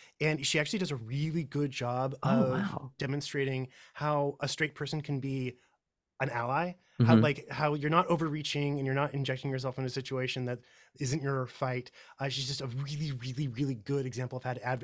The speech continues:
Speaker 1: advocate for a group that you're not part of, and it's also just a really well-written episode, and Cheers makes me so happy to watch. So that is, like, our go-to for, like, "This is a great episode of T V." I will
Speaker 2: Yeah.
Speaker 1: also direct people towards an episode of Mister Belvedere, where Mister Belvedere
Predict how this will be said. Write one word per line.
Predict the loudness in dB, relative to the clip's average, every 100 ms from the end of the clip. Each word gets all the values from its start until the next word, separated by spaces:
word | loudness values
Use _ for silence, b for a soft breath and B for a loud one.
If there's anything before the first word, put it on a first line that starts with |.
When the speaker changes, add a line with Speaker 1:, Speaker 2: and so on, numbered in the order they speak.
| 0
Speaker 1:
advocate | 0 0 -6 -6
for | -4
a |
group | -4 -4
that | -4
you're | -4
not | -6
part | -4 -2
of, | -2 -4 -10 b b 0
and | 2 2 2
it's | 0 2
also | 2 0
just | -2 -4 -4
a | -2
really | 0 0
well-written | 0 -2 -4
episode, | -4 -6 -4 -2 -2 -4
and | -6 -4 -6 -10 _ _ -8
Cheers | -4 -2 -2 -6 -10 -6
makes | -6 -4
me | -6
so | -4 -6
happy | -6 -8
to |
watch. | -8 -8 -8 -10 b b
So | -2
that | 2
is, | 2 2
like, | -2 -6 -12 0
our | 0
go-to | 2 0 -2
for, | -4
like, | -2
"This | -2 -2
is | 2
a |
great | 2 2
episode | -2 -10
of | -8
T | -8
V." | -10
I | -4 6 8 8 8
will | 6
Speaker 2:
Yeah. | 6
Speaker 1:
also | 4 4
direct | 2 0
people | -2 -8 -6
towards | 0 0 0 -4 b b b
an | -2
episode | 0 0 2 0
of | 0
Mister | -2 0 0
Belvedere, | 0 0 0 0 -2 0
where | 0
Mister | 2 0 0
Belvedere | 0 -2 0 2 0